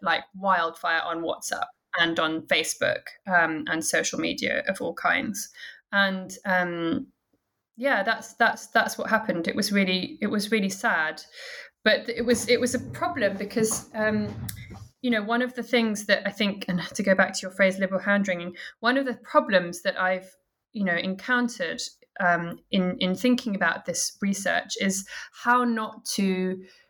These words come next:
demonize the no voters, um, and not, because, you know, there was a sort of generalized narrative which happened in Colombia, but it also happened in the U K and the U S after the, the, the same elections in twenty sixteen,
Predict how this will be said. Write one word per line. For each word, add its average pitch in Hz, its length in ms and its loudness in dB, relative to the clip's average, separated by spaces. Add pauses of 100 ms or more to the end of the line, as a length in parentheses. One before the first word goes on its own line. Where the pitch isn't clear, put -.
(320)
demonize 180 920 0 (120)
the 202 100 -2
no 190 380 0
voters, 202 720 -4 (460)
um, 185 560 -2
and 202 200 0
not, 214 340 -2
because, 233 260 -2
you 247 60 2
know, 240 60 2
there 233 100 0
was 240 120 0
a 254 60 -4
sort 262 200 0
of 269 60 -6 (320)
generalized 247 560 2
narrative 190 640 -2 (460)
which 208 240 -2
happened 208 360 2
in 185 120 -2
Colombia, 277 400 2
but 247 100 -4
it - 60 -6
also 202 180 0
happened 208 240 0
in 202 80 0
the 196 60 2
U 190 120 -2
K 185 180 0
and 175 100 0
the 165 60 -6
U 175 140 0
S 180 280 2
after 175 280 2
the, 165 280 2
the, 175 160 0
the 175 80 -4
same 170 280 2
elections 180 460 0
in 180 80 0
twenty 180 240 0
sixteen, 196 600 -2